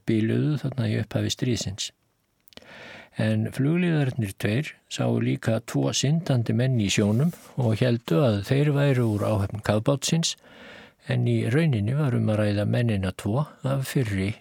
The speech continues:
skúavélinni. En Lemp var nú kominn í kaf. Hann skaut upp sjónpípu U þrjátíu til að vita hvað væri eiginlega að gerast á yfirborðinu. Þá sá hann að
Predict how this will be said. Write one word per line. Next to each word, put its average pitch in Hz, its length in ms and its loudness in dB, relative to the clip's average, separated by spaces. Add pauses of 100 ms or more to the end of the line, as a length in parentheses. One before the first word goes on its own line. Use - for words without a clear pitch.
skúavélinni. 98 800 -2 (2500)
En 113 400 0
Lemp 147 460 -2
var 143 240 0
nú 147 160 0
kominn 147 260 0
í 151 80 -2
kaf. 90 360 -2 (260)
Hann 98 160 -2
skaut 110 340 -2
upp 123 220 -2
sjónpípu 120 640 0
U 117 240 2
þrjátíu 120 580 -2 (380)
til 123 160 -4
að 117 160 0
vita 127 240 -4
hvað 143 320 -2
væri 120 260 0
eiginlega 110 380 0
að 107 80 -6
gerast 110 340 0
á 120 60 0
yfirborðinu. 104 680 -2 (1300)
Þá 117 160 0
sá 113 160 0
hann 135 320 2
að 98 240 0